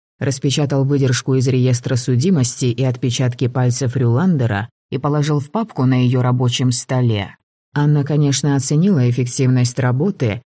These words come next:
однако решила, что неплохо бы впредь запирать дверь кабинета. Фото восьмилетней давности, борода чуть короче и очки обычные, но без сомнения Кент Юаким Рюландер и покойник с «Березы» одно и то же лицо.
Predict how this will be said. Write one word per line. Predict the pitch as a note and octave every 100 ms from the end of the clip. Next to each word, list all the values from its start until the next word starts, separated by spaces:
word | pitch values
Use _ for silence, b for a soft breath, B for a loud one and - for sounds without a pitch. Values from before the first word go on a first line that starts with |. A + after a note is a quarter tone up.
| -
однако | C#3+ D3 D3 D3
решила, | D3 D3 G#3 G3+ B2+
что | - C3
неплохо | C3 B2 E3+ G#3 D3
бы | B2+
впредь | A#2+ C3 B2
запирать | B2 B2 C3+ B2 A#2+
дверь | A#2+ B2
кабинета. | A#2+ B2+ C3+ C3 A2+ G#2+ G2+ G2 - _ _ _ _
Фото | - D3 D3+
восьмилетней | D3 D3 D3+ C#3+ D3 D3 D3
давности, | C#3 F3+ E3 G#2+ G#2 - - G#2+ B2 _
борода | B2+ C#3+ C3 B2+
чуть | B2 B2+ A2+
короче | B2+ A#2 E3 - B2
и | A#2
очки | A2+ - F#3+
обычные, | E3 A#2 A2+ G#2+ - G#2+ G#2+ - _ _ -
но | D3+
без | D#3 D#3
сомнения | - D#3 D#3+ G3+ D3 A#2+
Кент | A#2+ C3 B2+
Юаким | C3 B2 B2 C3 B2+
Рюландер | B2 B2 F3 D3+ B2
и | B2
покойник | A#2+ B2 B2 B2 B2 A#2+
с | A#2
«Березы» | A#2+ B2+ F3+ D3 G#2+ - _ _
одно | A#2+ B2+ C#3+
и | D3
то | C#3+ G3+
же | D3
лицо. | A#2 A2 - - G2+ G2